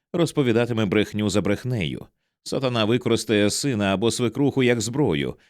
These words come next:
що завгодно, аби розбити серце чи завдати жалю. Але я кажу тобі, сатана, батько всіх брехунів, ненависті, гніву і заздрощів. Зараз я звинувачую його».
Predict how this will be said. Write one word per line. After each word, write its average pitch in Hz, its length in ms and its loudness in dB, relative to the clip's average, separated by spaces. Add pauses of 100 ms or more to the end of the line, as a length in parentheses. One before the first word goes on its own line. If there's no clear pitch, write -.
(140)
що 185 200 -4
завгодно, 131 520 -2
аби 104 300 2
розбити 113 460 0
серце 120 420 0
чи 135 140 -2
завдати 113 440 -2
жалю. 101 480 -4 (360)
Але 151 400 0
я 110 220 -2
кажу 107 380 -2
тобі, 95 220 0
сатана, 98 480 0
батько 87 400 -2
всіх 98 240 0
брехунів, 104 600 -2
ненависті, 104 720 0
гніву 107 380 -2
і 120 60 0
заздрощів. 80 800 -4 (360)
Зараз 92 520 -2
я 95 160 0
звинувачую 92 840 -2
його». 71 320 -6